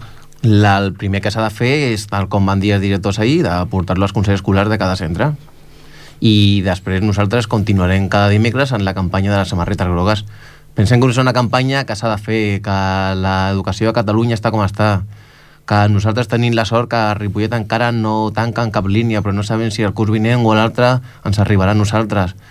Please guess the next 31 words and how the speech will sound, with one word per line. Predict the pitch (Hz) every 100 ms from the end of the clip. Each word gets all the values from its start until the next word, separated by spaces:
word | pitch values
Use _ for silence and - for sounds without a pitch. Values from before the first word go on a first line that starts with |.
| -
Però | 101
està | - 110
clar | 113 120
que | 117 107
l'educació | 101 101 101 107 110 113
a |
Catalunya | 110 101 104 110
té | 113
un | 98
problema. | 101 110 107 92 98 - - - -
Per | 110 104
cada | 107 101 101
seixanta-set | 98 104 98 98 101 110 104
línies | 117 110 107 107 113 113 110 107 107
que | 110 107 107 104 104
tanquen | 107 110 107 104 107
aquest | 104 107 101
any | 107 104 104
a | 101
Catalunya | 104 98 113 113
o |
que | 110
vol | 104 110
tancar | 110 104 110
la | 107
Generalitat, | 104 101 160 - - -
seixanta-quatre | - 110 98 - - 110
són | 117
de |
la | 95
pública. | 117 123 92 90